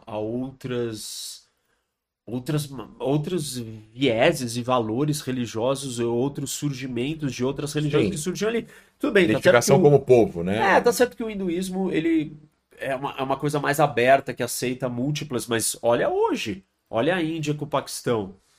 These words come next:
Speaker 1: Essa discussão é extremamente religiosa.
Speaker 2: Sim.
Speaker 1: Os, os, é, os hindus nacionalistas,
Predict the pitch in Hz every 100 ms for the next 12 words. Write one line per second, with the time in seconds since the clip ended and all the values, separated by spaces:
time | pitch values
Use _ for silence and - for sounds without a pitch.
0 | _ - 135 117 101 113 - 135 285 220
1 | - 180 185 160 - 135 113 98 98 143
2 | 165 101 95 - - 82 120 - - 135
3 | 117 - - - 113 107 107 107 104 104
4 | 127 117 131 120 123 143 127 120 - 127
5 | 110 98 107 175 190 117 107 - -